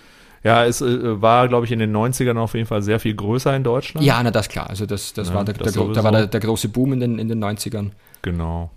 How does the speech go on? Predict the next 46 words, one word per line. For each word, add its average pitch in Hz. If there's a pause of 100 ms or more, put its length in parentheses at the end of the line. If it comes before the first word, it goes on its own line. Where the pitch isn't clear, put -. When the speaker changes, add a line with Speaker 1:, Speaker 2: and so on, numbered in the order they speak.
Speaker 2:
Wo 107
ja 101
Speaker 1:
Und 101
Speaker 2:
auch, -
Speaker 1:
daher 98
Speaker 2:
äh, 92
Speaker 1:
wirst 104
du 110
wahrscheinlich 107
auch 107
noch 101
viele 113
Leute 104
finden, 107 (540)
äh, 95
wenn 98
du 98
denen 98
irgendwie 98
ein 95
paar 95
Namen 92
um 98
die 98
Ohren 95
Speaker 2:
Ja, 98
Speaker 1:
haust, 92
Speaker 2:
ja, 85
Speaker 1:
äh, 90
Speaker 2:
ja, 90
klar. - (240)
Speaker 1:
dann, 87
äh, 85
unter 90
anderem 95
der 90
jetzt, -
äh, 92
jüngst 90
verstorbene 90
Hulk 92
Hogan 90
oder 87
Speaker 2:
Genau. 95
Speaker 1:
halt, 87
ähm, 90